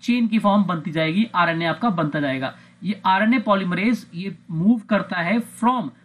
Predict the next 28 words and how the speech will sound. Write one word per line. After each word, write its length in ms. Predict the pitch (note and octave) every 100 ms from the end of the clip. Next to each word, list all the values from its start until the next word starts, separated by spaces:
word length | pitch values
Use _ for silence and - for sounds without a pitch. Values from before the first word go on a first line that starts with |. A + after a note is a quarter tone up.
| _ -
three 200 | F#3 A3+
dash 360 | E3+ D3+ - -
to, 160 | C4+ C#4+ - - _ _ _ _
अ, 80 | E3+
जो 120 | E3
है, 260 | F3+ F3 D#3
सॉरी, 260 | F3+ D3+ C#3+
डीएनए 500 | C#3+ D#3 G3 G#3+ A#3+
को 140 | C4+ - _ F3
आपका 340 | D#3+ - F#3+
रीड 240 | F3 G3+ A3
करेगा 300 | G#3 G3+ G3+
three 180 | F#3
dash 260 | F3+ F#3 -
to 100 | E3+
five 180 | E3 E3+
dash। 140 | C4 - - _ F3
जो 100 | F#3
नया 320 | D#3+ F3+ B3
सीक्वेंस 500 | C4+ A#3 B3+ B3 A#3+
यहाँ 180 | A#3 G#3+
बनेगा, 320 | G#3 G#3+ A3+
जो 140 | G#3
नया 240 | E3 E3+ G#3+
फ-, 360 | - - -
अ, 100 | E3
स्ट्रैंड 420 | D#3+ - E3+ G3
बनेगा, 400 | A3 A3+ A3+ F4+